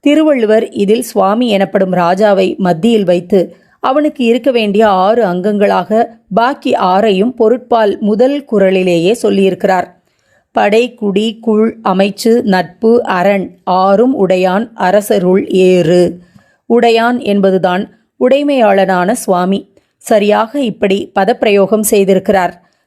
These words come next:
படை என்பது பலம் என்கிற சைன்யம், படைபலம் என்று சேர்த்தே சொல்கிறோம். குடி என்பதே ராஷ்டிரம் என்னும் மக்கள், கூழ் என்பது விளைபொருள்கள், அதாவது கோசம், அமைச்சுதான் அமாத்தியர், நட்பு என்பது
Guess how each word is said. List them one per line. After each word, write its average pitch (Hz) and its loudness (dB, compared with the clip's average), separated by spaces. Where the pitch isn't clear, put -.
படை 220 -2
என்பது 202 0
பலம் 214 0
என்கிற 190 0
சைன்யம், 190 0
படைபலம் 220 -2
என்று 208 0
சேர்த்தே 208 0
சொல்கிறோம். 202 0
குடி 285 0
என்பதே 208 0
ராஷ்டிரம் 202 -2
என்னும் 185 0
மக்கள், 196 -2
கூழ் 311 0
என்பது 208 -2
விளைபொருள்கள், 196 0
அதாவது 185 -2
கோசம், 196 0
அமைச்சுதான் 208 -2
அமாத்தியர், 196 -2
நட்பு 214 -2
என்பது 190 0